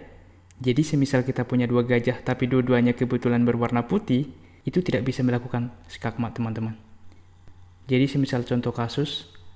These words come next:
ada promosi pion dan dipromosikan menjadi gajah, dan tak menyadari bahwa gajah sebelumnya ialah hanya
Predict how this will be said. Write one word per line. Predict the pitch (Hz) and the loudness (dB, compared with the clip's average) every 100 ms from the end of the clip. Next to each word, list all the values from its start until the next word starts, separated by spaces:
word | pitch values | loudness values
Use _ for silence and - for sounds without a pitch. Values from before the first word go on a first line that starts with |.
| - | -6
ada | 127 127 | -2 -2
promosi | 127 127 123 131 | 2 2 2 0
pion | 120 123 131 143 | 0 0 2 2
dan | 123 | 0
dipromosikan | 123 123 120 120 123 120 | 0 0 -2 -2 -2 0
menjadi | 120 120 117 120 120 | 2 2 0 2 2
gajah, | 120 160 - - - - - - | 4 2 0 -14 -20 -20 -20 -20
dan | - 127 | 0 2
tak | 123 - | 2 2
menyadari | 143 135 135 170 175 | 4 6 6 4 4
bahwa | 135 127 127 | 2 2 2
gajah | 127 120 120 - | 2 2 0 0
sebelumnya | 127 123 120 120 | -2 0 2 2
ialah | - 120 117 - - - - - - - | 0 0 -2 -6 -16 -20 -20 -20 -20 -2
hanya | 156 175 117 - | 2 4 2 -2